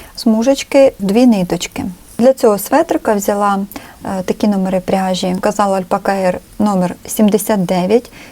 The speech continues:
світло-сірий, і Avanti Yarn Boucle, е, номер сімдесятий, е, також світло-сірий.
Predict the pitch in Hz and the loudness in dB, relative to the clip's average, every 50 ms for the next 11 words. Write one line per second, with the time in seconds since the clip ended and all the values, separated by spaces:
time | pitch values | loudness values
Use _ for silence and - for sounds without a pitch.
0 | - - - - - 226 240 240 240 - 240 240 233 - - - 247 240 240 233 | -16 -10 -6 -2 2 4 4 4 4 2 2 0 0 -2 -2 2 4 4 6 6
1 | 233 233 233 233 - - - - - - - - 226 226 220 - - - 220 214 | 6 4 4 2 -4 -14 -20 -20 -20 -14 -6 0 0 2 2 0 0 0 0 2
2 | 220 226 220 214 214 214 - 202 196 214 208 196 185 185 180 175 190 190 185 - | 2 4 4 4 2 2 2 0 2 2 2 2 0 -2 -2 0 -2 -2 -2 0
3 | 202 214 233 269 339 370 - - - - - - - - - - - - - 202 | 2 4 4 4 2 0 -2 -8 -20 -20 -20 -20 -20 -20 -20 -20 -12 -8 -6 -2
4 | 190 190 202 220 254 277 277 269 - - - 240 240 226 254 233 - - 196 180 | 0 2 4 6 6 6 4 4 2 0 2 4 4 4 2 0 -2 -2 -2 -2
5 | 170 175 - - 180 190 185 - - - - - - - - - - - - - | -2 -4 -6 -6 -8 -8 -8 -12 -18 -20 -20 -20 -20 -20 -20 -20 -20 -18 -12 -10
6 | 190 190 180 - 226 240 254 - 277 254 - - 226 - - - 220 220 226 - | -10 -8 -4 -2 -2 0 0 0 0 0 -2 -6 -12 -10 -4 -2 -2 0 0 0
7 | 220 208 - - - 180 175 175 175 180 185 | -2 0 0 -2 -2 0 0 0 0 -2 -6